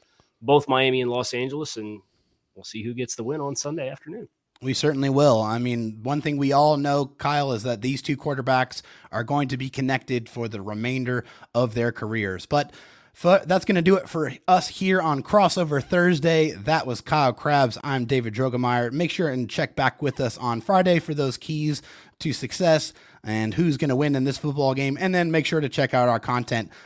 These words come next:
Speaker 2: on Monday after the game to give you all that information. But that's gonna do it for us.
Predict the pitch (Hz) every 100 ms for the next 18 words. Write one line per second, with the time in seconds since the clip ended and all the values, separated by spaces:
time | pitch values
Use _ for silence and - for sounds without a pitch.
0 | - 160 147 143 139 139 131 127 175 165
1 | 160 139 127 131 123 117 - - _ 120
2 | 123 117 123 127 131 131 123 123 127 123
3 | 120 - 90 101 127 147 - 143 131 143
4 | 127 135 160 151